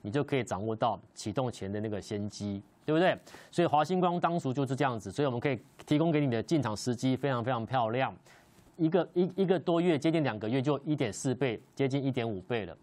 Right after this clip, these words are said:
对不对？这叫华星光。好了，那从华星光的案例再复制出来，就告诉你的，还有没有像它这种转机变，要变成成长的，那就会变成说它不是只有三成、五成。因为你如果只是转机的话，如果是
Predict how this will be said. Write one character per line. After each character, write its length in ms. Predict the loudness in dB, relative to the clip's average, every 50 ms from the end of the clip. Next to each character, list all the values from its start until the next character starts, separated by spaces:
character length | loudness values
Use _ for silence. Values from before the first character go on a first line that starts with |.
| -6 -2
对 80 | 0
不 40 | 2
对？ 200 | 2 2 2 -2 -6 -16 -8 -4
这 80 | -2 0
叫 120 | 2 2
华 200 | 2 2 0 0
星 240 | 0 -2 -4 -2 0
光。 200 | 0 0 -2 -2 -6 -12 -16 -18 -18 -8 -2
好 80 | 2 2
了， 100 | 4 4
那 140 | 2 0 -2 -2
从 260 | -2 0 0 0 2
华 180 | 4 2 2
星 240 | 2 2 0 0 2
光 260 | 2 2 2 2 2
的 120 | 2 2 2
案 280 | 2 2 2 2 2
例 160 | 4 4 2 2
再 160 | 4 2 0
复 240 | 0 2 0 0 2
制 160 | 2 2 0
出 200 | 2 2 2 2
来， 120 | 2 2
就 80 | 0 -2 0
告 120 | 0 0
诉 160 | 2 0 0
你 140 | 0 -2 -2
的， 100 | -4 -4 -6 -8 -12 -18 -20 -6
还 180 | -2 0 2 2
有 60 | 2
没 120 | 2 2 0
有 40 |
像 160 | 2 2 2 2
它 160 | 2 2 2
这 200 | 4 4 4 4
种 260 | 4 2 0 0 -4 -10 -18 -20 -20 -20 -20 -20 _ _ _ -2
转 280 | 2 2 4 4 4
机 400 | 2 2 2 4 4 4 4 2 0 -4 -10 _ _ _
变， 200 | 2 2 4 2 2
要 160 | 2 2 2
变 160 | 4 4 2 2
成 100 | 2 2
成 280 | 0 0 0 0 2
长 260 | 2 0 0 -2 -4
的， 180 | -8 -8 -8 -10 -12 _ -4
那 80 | 0
就 140 | 2 4 4 4
会 80 | 4
变 160 | 4 2 2
成 100 | 2 2
说 160 | 2 2 0 0
它 140 | 0 -2
不 160 | -2 -2 -2 -2
是 100 | 0 2
只 120 | 2 2
有 40 | 2
三 200 | 2 0 0 0
成、 120 | 0 -2
五 160 | -2 -2 -4
成。 220 | -6 -6 -6 -6 -6 -8 -12 -14 _ _ _
因 80 | 0 2
为 60 | 2
你 60 | 2
如 60 | 2
果 80 | 2 2
只 140 | 0 0 0
是 60 | 0
转 280 | 2 2 0 0 0 -2
机 160 | 0 2 2
的 80 | 4
话， 80 | 4 4
如 60 | 2 2
果 80 | 2
是 80 | 0